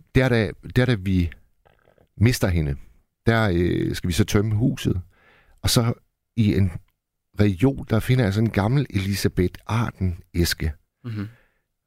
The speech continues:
Speaker 1: Og deri, der var min fars soldaterbreve.
Speaker 2: Okay.
Speaker 1: Sendt til mamma.
Speaker 2: Wow. Ej, nej, nej, nej.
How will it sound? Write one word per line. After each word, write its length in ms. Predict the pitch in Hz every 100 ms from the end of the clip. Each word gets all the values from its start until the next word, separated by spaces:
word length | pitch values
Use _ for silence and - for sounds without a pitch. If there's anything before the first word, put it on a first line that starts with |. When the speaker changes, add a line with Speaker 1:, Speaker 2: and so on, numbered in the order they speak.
| _
Speaker 1:
Og 160 | - -
deri, 400 | 123 98 101 -
der 80 | 98
var 120 | 92 104
min 200 | 107 98
fars 420 | - 78 82 85
soldaterbreve. 1080 | - 90 90 - 78 - - - - 90 82 _ _ _ _ _
Speaker 2:
Okay. 100 | - -
Speaker 1:
Sendt 520 | - - - 90 -
til 220 | - 92 73
mamma. 480 | 69 65 60 60 - - _
Speaker 2:
Wow. 320 | - - - - _ _ _ _ _ _ _ - - -
Ej, 160 | 117 123
nej, 80 | 120 95
nej, 180 | -
nej. 80 | -